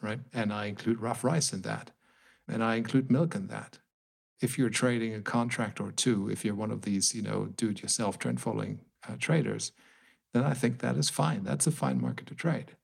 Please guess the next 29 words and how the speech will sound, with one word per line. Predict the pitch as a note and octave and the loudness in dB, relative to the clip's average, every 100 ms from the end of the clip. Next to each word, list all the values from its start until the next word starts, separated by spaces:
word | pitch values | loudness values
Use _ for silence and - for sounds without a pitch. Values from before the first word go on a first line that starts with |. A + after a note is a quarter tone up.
| _ _ _ | _ _ _
If | B2+ A#2 | 0 2
you | A2 | 2
need | A#2+ | 2
to | A#2 | 2
get | A2+ A2 | 2 2
a | G#2+ | 2
hundred | G#2+ A2 - | 0 -2 0
lots | C#3 F3+ - | 0 2 0
done, | - F2 G#2 - _ _ _ _ | 0 -2 -4 -8 _ _ _ _
by | - G#2+ | 0 2
all | E3 C#3 | 4 2
means, | C3+ - - - - | 0 -2 -2 -4 -4
I | - | -2
don't | C3 A#2+ | 0 -2
recommend | A#2+ C3 D3 | 0 0 2
doing | - F3+ - | 2 2 0
it. | - G#2+ - _ _ _ _ _ _ _ A#2+ | -4 -8 -10 _ _ _ _ _ _ _ -8
<laughs> | - - - _ - - - | -6 -6 -10 _ -20 -20 -2
Don't | - B2 C3+ | 4 4 4
be | C3+ | 2
too | C3 C#3 C3+ | 2 2 2
large | A#2 A2+ G#2+ | 2 0 0
in | G#2+ | -2
any | G2+ G2+ | -2 -4
of | F#2+ | -6
these | G2+ - | -8 -6
markets. | G2+ G2 - - - - - | -8 -8 -12 -6 -6 -4 -6
That's | G2+ - | -4 -4
important. | F#2+ G2 G2+ A2 | -4 -8 -8 -14